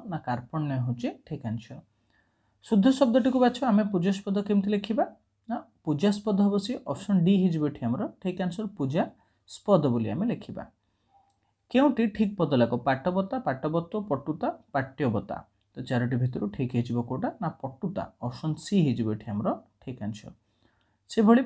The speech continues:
ପଚାଶ ନମ୍ବର ଶୁଦ୍ଧ ଶବ୍ଦଟିକୁ ବାଛ। ଶୁଦ୍ଧ ଶବ୍ଦଟି କୋଉଟା ହବ? ତ ସଂକ୍ଷିପ୍ତରେ ଆମେ କେମିତି ଲେଖିବା? ନା ସଂକ୍ଷିପ୍ତରେ ନା ସଂକ୍ଷେପରେ? ନା ତାକୁ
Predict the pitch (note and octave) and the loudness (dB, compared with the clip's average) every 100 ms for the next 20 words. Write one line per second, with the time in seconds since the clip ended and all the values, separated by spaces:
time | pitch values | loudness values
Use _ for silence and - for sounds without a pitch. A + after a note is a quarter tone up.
0 | - - A3 A3+ A3+ A#3 A#3+ F3+ G3 G3+ | 2 0 0 4 4 4 2 2 2 2
1 | G3 G3+ G3+ G3+ G3 F#3+ C#4+ - D3+ D3+ | 2 4 2 2 2 2 -4 -6 -6 -4
2 | D#3 D#3+ E3 E3+ E3+ E3+ F3+ D#4 - _ | -4 -2 -2 -2 -4 -2 -4 -6 -10 _
3 | _ _ _ _ _ - D#3 - C3 - | _ _ _ _ _ -6 -6 -4 -6 -6
4 | E3+ F3 F#3 F3 F3 F3 F3 F#3+ F#3 G3+ | -8 -4 0 2 2 -2 -2 -2 -2 0
5 | G#3+ F#3 C3+ B2+ E3+ E3+ G3+ G3+ G3 F3 | 2 2 0 -6 -6 -4 0 0 0 -2
6 | F#3 G3 A3+ - _ _ _ G#3 G#3+ D#3 | -4 -4 -4 -4 _ _ _ -4 -2 -2